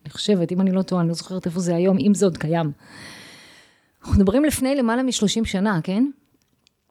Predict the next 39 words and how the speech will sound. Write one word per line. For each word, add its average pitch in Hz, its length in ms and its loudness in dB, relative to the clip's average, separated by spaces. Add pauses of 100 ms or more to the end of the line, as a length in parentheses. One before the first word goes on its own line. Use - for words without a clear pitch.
(260)
אז 190 160 2
לקחתי 269 400 0
אוטובוס, 226 560 -2
ואז 208 180 0
ראיתי 240 200 -2
שאני 214 180 0
צריכה 226 180 -2
שלושה 214 280 -2
אוטובוסים 214 580 0
הלוך, 233 460 -2
ושלושה 202 300 0
אוטובוסים 208 440 -2
חזור. 156 480 -6 (120)
אז 170 80 -8
אמרתי, 185 400 0 (180)
"אני 170 180 0
לא 165 100 0
אלמד 160 280 -4
את 165 100 -6
זה, 196 100 2
זה 175 100 0
קשה 170 240 -2
לי 165 100 -2
להגיע." 156 360 -2 (640)
אחר 254 200 2
כך, 285 400 -2 (120)
אה, 202 60 2 (160)
הבנתי 247 360 2
שלומדים 220 440 2
באוניברסיטת 208 500 0
תל 185 120 0
אביב 180 220 0
עריכת 151 340 0
דין. 143 240 -4 (760)
אז 175 160 0
הלכתי 233 260 4
לאוניברסיטת 226 400 2
תל 220 120 2
אביב, 156 380 2